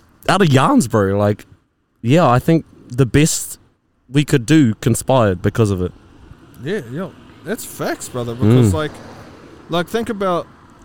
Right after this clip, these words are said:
Speaker 2: like, the perspectives that we've been able to learn from, even the ten episodes that we've done, like, the people we've been able to interview and the voices we've been able to hear. And, um, I just found a raindrop on my finger,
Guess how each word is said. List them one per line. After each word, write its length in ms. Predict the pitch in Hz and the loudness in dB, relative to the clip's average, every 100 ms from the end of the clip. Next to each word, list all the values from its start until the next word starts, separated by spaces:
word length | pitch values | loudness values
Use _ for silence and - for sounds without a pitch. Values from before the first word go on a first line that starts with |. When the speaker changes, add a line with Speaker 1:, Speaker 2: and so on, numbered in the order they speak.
| - - - - - _ _ 131 | -20 -20 -20 -20 -20 _ _ -8
Speaker 2:
like, 200 | 156 151 | -6 -4
the 80 | 151 | -4
perspectives 680 | 160 - 180 170 170 156 | -6 -6 -8 -6 -8 -6
that 120 | 160 151 | -4 -4
we've 160 | 156 | -4
been 160 | 151 151 | -6 -4
able 280 | 147 143 143 | -4 -4 -8
to 320 | - 139 131 | -8 -8 -8
learn 420 | 131 139 160 147 | -4 -2 0 -4
from, 280 | 139 143 135 - | -6 -8 -10 -10
even 300 | 190 190 175 | -8 -8 -8
the 80 | 151 | -10
ten 340 | - 180 180 | -8 -6 -6
episodes 520 | 165 160 165 160 160 143 | -8 -14 -10 -6 -4 -6
that 80 | 117 | -8
we've 240 | 107 131 | -10 -10
done, 300 | 139 160 170 _ _ _ - | -8 -6 -8 _ _ _ -8
like, 200 | 135 - - _ - | -8 -8 -18 _ -8
the 100 | 135 | -4
people 260 | 165 156 | -2 -2
we've 160 | 147 143 | -4 -4
been 160 | 147 | -4
able 180 | 143 135 | -4 -6
to 160 | 127 147 | -8 -6
interview 640 | 165 - 147 151 151 151 139 | -6 -4 -2 -2 -2 -4 -8
and 180 | 139 | -8
the 80 | 131 | -6
voices 440 | 131 156 - 147 139 | -2 -2 -2 -8 -14
we've 100 | 139 | -8
been 140 | 143 | -2
able 180 | 131 123 | -2 0
to 60 | |
hear. 300 | 131 180 175 - _ _ - - | 0 0 0 -4 _ _ -14 -4
And, 280 | 135 131 - | -2 -2 -6
um, 220 | 131 127 | -10 -6
I 120 | 151 | -6
just 180 | 160 - | -6 -8
found 220 | 156 139 | -8 -6
a 20 | 120 | -6
raindrop 540 | 143 170 156 160 156 | -6 -6 -4 -6 -6
on 140 | 143 | -8
my 120 | 139 127 | -6 -6
finger, 480 | - 180 175 170 | -6 -6 -4 -4